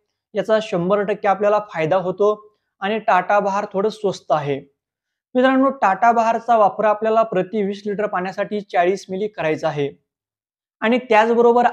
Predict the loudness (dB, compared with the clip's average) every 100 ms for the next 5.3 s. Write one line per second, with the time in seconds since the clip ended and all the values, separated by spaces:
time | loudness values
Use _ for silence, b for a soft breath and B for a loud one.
0 | 0 0 0 2 2 2 2 2 2 0
1 | -6 _ _ _ _ _ -6 0 2 4
2 | 4 6 4 4 0 0 0 0 -2 -6
3 | -4 -4 -2 0 0 0 -2 -6 _ _
4 | _ _ _ 0 2 4 2 0 0 2
5 | 2 0 -2